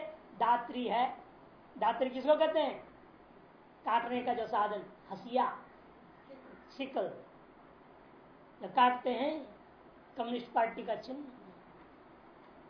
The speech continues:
आपके यहाँ भी तो है ना, जो काटने वाला, घास काटने वाला, दात्री बोलते हैं, लवित्र भी, लव-, लुई कंडने, छेदने भी है, काटने, उसका लवित्र भी कहते हैं,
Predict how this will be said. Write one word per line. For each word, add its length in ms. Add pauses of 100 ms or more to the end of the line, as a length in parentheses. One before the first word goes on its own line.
(320)
आपके 240
यहाँ 160
भी 100
तो 120
है 200
ना, 60
जो 160 (1700)
काटने 300
वाला, 600
घास 280
काटने 300
वाला, 180 (1300)
दात्री 400
बोलते 240
हैं, 80
लवित्र 380
भी, 240 (680)
लव-, 320
लुई 140
कंडने, 460 (1000)
छेदने 360
भी 120
है, 60
काटने, 600
उसका 320
लवित्र 340
भी 120
कहते 300
हैं, 200